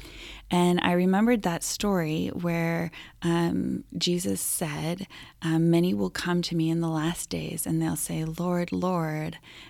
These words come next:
and I will say, 'I never knew you.'"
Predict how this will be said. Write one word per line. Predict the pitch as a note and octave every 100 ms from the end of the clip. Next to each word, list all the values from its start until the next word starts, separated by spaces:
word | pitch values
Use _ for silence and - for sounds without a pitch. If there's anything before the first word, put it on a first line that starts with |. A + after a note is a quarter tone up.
| -
and | E3 -
I | D#3
will | E3 E3+
say, | - - D3+ D3+ D3+ -
'I | D#3
never | D#3 D#3 D#3 D3+
knew | D3+ D3+
you.'" | - C3+ D3 E3+